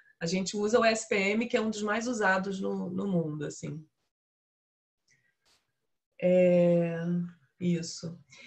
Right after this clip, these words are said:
E tem também, você tem que remover variações do sinal que são ruído, como, por exemplo, esse scanner drift. Então, sabe-se que ao longo de um run, que é como se fosse um bloco,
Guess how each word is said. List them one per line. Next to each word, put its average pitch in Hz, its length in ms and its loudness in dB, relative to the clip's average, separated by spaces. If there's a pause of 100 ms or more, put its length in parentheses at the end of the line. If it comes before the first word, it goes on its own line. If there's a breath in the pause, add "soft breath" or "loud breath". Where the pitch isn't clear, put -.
(140 loud breath)
E 320 200 2
tem 330 560 4
também, 226 380 2
você 269 120 0
tem 254 200 0
que 254 80 2
remover 247 1000 6
variações 233 760 2
do 220 100 -4
sinal 214 480 -2
que 262 400 0 (220)
são 240 320 -2
ruído, 240 400 0
como, 214 180 -4
por 214 100 -6
exemplo, 208 360 0
esse 233 180 -6
scanner 233 480 -2
drift. 202 640 -6
Então, 202 320 -2
sabe-se 247 800 2
que 254 100 0
ao 220 80 4
longo 214 340 0
de 185 520 -2
um 294 480 -4 (960)
run, 220 460 4
que - 100 -4
é 190 140 4
como 196 200 -4
se 185 80 -8
fosse 196 200 -4
um 190 100 0
bloco, 196 600 0